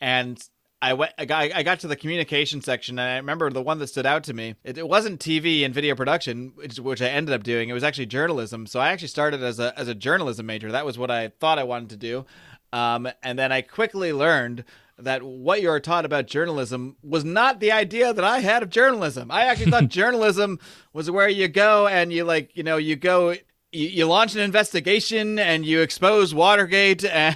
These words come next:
and, you know, you, you do, you do big revelationary things, and journalists like that certainly do exist. But they exist. They don't exist because they went to journalism school, all right? And if they do, if they exist and they went to journalism school, it's 'cause they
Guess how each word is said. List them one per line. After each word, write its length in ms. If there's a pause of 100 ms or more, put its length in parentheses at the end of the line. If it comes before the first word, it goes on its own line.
and, 320 (240)
you 100
know, 120
you, 160
you 160
do, 260
you 300
do 120
big 300
revelationary 640
things, 260
and 140
journalists 400
like 160
that 180
certainly 360
do 200
exist. 520 (240)
But 160
they 180
exist. 540 (160)
They 80
don't 120
exist 360
because 240
they 100
went 200
to 80
journalism 500
school, 320 (180)
all 80
right? 220
And 100
if 100
they 120
do, 400 (180)
if 140
they 120
exist 400
and 160
they 80
went 140
to 60
journalism 380
school, 260
it's 120
'cause 120
they 120